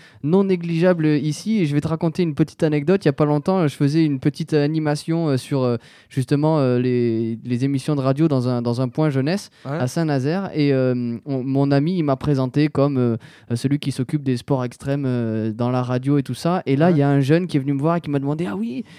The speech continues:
Speaker 1: euh, tu, tu t'occupes des sports extrêmes, euh, t'interviews des, des riders et tout ça. Est-ce que, euh, tu connais Louis-Mathieu Rivière et tout ? Est-ce que tu l'as déjà interviewé ? »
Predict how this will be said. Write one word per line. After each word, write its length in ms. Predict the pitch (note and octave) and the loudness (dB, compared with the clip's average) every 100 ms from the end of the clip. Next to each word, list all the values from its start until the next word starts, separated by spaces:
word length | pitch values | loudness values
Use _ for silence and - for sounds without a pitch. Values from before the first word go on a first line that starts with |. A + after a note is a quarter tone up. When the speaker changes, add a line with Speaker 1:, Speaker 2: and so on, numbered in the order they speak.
| - - | -18 -10
Speaker 1:
euh, 220 | D#3 D#3+ | -8 -6
tu, 260 | E3 F#3+ F3+ | -6 -6 -8
tu 120 | - | -4
t'occupes 300 | - F#3 A3 | 0 0 2
des 100 | F#3 | 0
sports 240 | F3+ G3 | 0 0
extrêmes, 440 | F3+ D#3+ G#3+ G#3+ G#3+ | -2 -4 -4 -2 0
euh, 260 | F3+ D#3+ | 2 2
t'interviews 560 | D#3 F#3 F3 F3 E3+ G3+ | 2 0 -2 -4 -2 -2
des, 420 | E3+ D#3 D3 C#3+ | 0 0 0 -2
des 160 | D3 D#3+ | -2 -2
riders 400 | D#3 E3+ F#3 F#3 | -2 -2 -2 -2
et 60 | |
tout 120 | F3 D#3+ | -2 -2
ça. 240 | - G#3+ | 0 0
Est-ce 120 | F#3 | 0
que, 100 | - | 2
euh, 240 | G3+ F#3+ E3+ | 4 4 2
tu 160 | - | -2
connais 300 | E3+ F3+ G3 | 0 0 2
Louis-Mathieu 440 | F#3+ G3 F3+ - G3 | 2 2 2 2 0
Rivière 460 | F3+ E3+ F#3+ G3 | 0 0 2 2
et 60 | F3+ | 0
tout ? 160 | - | 2
Est-ce 100 | F#3+ | 0
que 80 | - | 0
tu 100 | F#3+ | 0
l'as 60 | F3+ | 0
déjà 140 | E3+ | 2
interviewé ? » 580 | F#3 F#3+ F3+ F#3 F3+ F#3 | 0 0 0 0 2 0